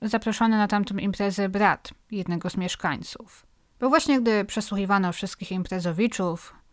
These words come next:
i pytano, czy był na tej imprezie ktoś, kto jakoś szczególnie się wyróżnił, kto może nie powinien był tam być, kto jakoś szczególnie zapadł im w pamięć,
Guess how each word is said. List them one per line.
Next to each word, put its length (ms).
i 60
pytano, 400
czy 140
był 200
na 80
tej 200
imprezie 400
ktoś, 320
kto 520
jakoś 320
szczególnie 500
się 200
wyróżnił, 840
kto 160
może 600
nie 140
powinien 460
był 300
tam 260
być, 500
kto 160
jakoś 340
szczególnie 580
zapadł 500
im 240
w 120
pamięć, 920